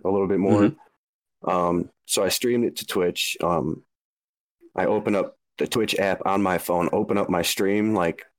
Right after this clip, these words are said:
Speaker 1: as a viewer pretty much, you know, so it's full screen on my phone.
Speaker 2: Mm-hmm.
Speaker 1: And then I have an, an app that I use called Camify, um, that allows me to stream my phone screen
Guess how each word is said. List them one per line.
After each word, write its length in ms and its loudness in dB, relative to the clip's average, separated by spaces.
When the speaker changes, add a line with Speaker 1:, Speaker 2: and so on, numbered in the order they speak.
Speaker 1:
as 200 0
a 60 0
viewer 380 0
pretty 240 0
much, 560 -2
you 60 0
know, 100 2
so 220 0
it's 80 -4
full 220 0
screen 280 0
on 80 2
my 160 0
phone. 380 0
Speaker 2:
Mm-hmm. 120 8
Speaker 1:
And 120 10
then 60 6
I 100 2
have 240 0
an, 140 -2
an 240 0
app 360 0
that 100 0
I 60 2
use 260 0
called 280 -2
Camify, 760 0
um, 320 2
that 140 2
allows 440 2
me 320 2
to 40 -18
stream 800 0
my 380 2
phone 300 0
screen 580 0